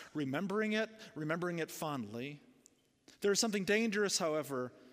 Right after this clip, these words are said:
about feeling like we're under attack and that we're a victim just because the world has changed. Friends, we are not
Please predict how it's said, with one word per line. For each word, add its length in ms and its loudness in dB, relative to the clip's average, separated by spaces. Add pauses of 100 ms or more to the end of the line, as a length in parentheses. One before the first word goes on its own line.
(260)
about 260 -2
feeling 380 0
like 240 0
we're 200 -2
under 220 0
attack 680 -2 (600)
and 120 -4
that 100 -2
we're 140 0
a 40 -2
victim 480 0
just 240 0
because 300 -4
the 80 -6
world 480 -4 (460)
has 160 -6
changed. 560 -6 (2000)
Friends, 240 -4
we 160 -2
are 100 0
not 380 -4